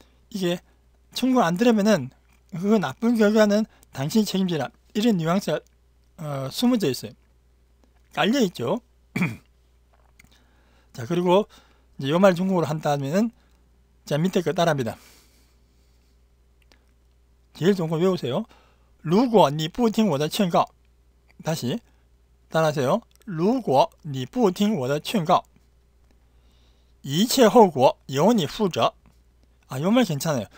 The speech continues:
모든 결과는 당신이 책임지라. 一切后果由你负责. 갑자기 그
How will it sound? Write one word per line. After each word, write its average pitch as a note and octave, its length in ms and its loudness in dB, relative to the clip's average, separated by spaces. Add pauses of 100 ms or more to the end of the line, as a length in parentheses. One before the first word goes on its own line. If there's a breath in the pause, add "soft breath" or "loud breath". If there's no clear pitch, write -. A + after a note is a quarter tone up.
(140 soft breath)
모든 B3 500 6
결과는 G3+ 420 4
당신이 G3 400 0
책임지라. G3+ 480 2 (720 soft breath)
一切后果由你负责. G3+ 2250 2 (3500 soft breath)
갑자기 D#3 440 -4 (480 soft breath)
그 B2 260 -6